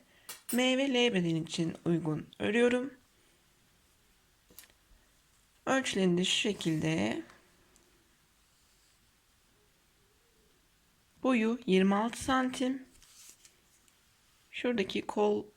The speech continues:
genişliğinin payına bakalım. On dört santim.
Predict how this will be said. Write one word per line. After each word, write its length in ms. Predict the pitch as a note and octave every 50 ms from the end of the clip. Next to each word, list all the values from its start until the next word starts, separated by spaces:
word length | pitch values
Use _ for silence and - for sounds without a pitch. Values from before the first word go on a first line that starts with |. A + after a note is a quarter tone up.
| -
genişliğinin 880 | - - F#3 F3 E3 E3+ - - - E3 E3 D#3+ D#3+ D#3+ E3 E3+ F3+ - - _ _ _ _ _ _ _ _ _ _ _
payına 420 | - - F3 D#3 D#3 D3+ D3+ D#3 E3+
bakalım. 580 | F#3+ F#3 - - A3+ A3 A3+ A3 A3+ A3+ A3+ - - - _ _ _ _ _ _ _ _ _ _ _ _ _ _ _ _ _ _ _ -
On 240 | G3 A#3+ B3 G3+ D#3+
dört 200 | D#3+ D3+ - -
santim. 840 | - - - A#2+ - - - - - E3 F3 G3 G#3 A#3+ D4 D#4+ -